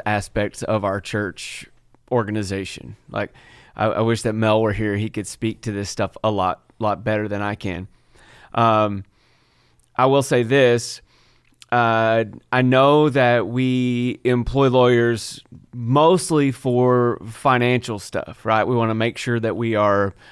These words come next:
abiding by the law. We wanna make sure that we are, um, you know, doing our due diligence in terms of,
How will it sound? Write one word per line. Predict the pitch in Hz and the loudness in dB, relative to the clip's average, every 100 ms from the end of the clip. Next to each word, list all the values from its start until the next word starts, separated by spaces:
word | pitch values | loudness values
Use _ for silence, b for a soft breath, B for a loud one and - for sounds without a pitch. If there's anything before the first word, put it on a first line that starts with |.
| - | -6
abiding | 107 107 107 107 107 | -2 2 2 0 0
by | 101 98 | 0 0
the | |
law. | 101 127 139 131 123 B B | 2 4 6 4 2 B B
We | 120 | -4
wanna | 120 110 | -2 -2
make | 110 98 | -4 -6
sure | - 113 110 | -6 -4 0
that | 107 98 | 0 0
we | 113 107 | -2 -4
are, | 98 98 95 B B B - | -2 -2 -4 B B B -10
um, | 101 92 90 82 - _ _ _ _ _ _ _ _ 110 | -6 -4 -4 -6 -10 _ _ _ _ _ _ _ _ -6
you | 117 | -4
know, | 110 | -4
doing | 101 131 123 123 123 120 - | 0 2 4 2 0 -4 0
our | 117 120 | 0 0
due | 113 113 | -2 -2
diligence | 107 127 127 123 123 - | 2 2 2 0 -4 -4
in | 117 113 110 | -4 -4 -2
terms | 117 113 113 107 | -2 -2 -4 -4
of, | 110 107 107 107 101 | 0 2 2 0 -4